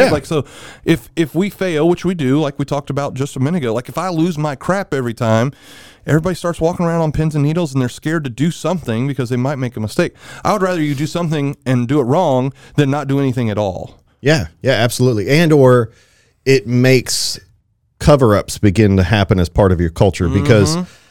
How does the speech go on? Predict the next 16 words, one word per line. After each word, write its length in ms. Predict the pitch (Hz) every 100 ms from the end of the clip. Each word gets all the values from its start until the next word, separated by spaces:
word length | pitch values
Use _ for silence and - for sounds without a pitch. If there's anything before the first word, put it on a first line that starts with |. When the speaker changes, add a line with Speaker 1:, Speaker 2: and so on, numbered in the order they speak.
| _ -
Speaker 1:
if 300 | 123 113 -
you 280 | 110 143 147
are 180 | 127 -
a 160 | 113
boss 560 | 95 - 123 113 101 -
that 300 | 104 95 90
every 180 | 113 127
time 220 | 127 113
somebody 260 | - 117 107
screws 560 | - - 127 123 92
up, 320 | 101 123 71 - _ _
yells 540 | - 117 127 123 117 -
and 180 | 85 90
screams 560 | - 127 127 123 107
and 200 | 101 90
rants 600 | 95 123 117 104 - -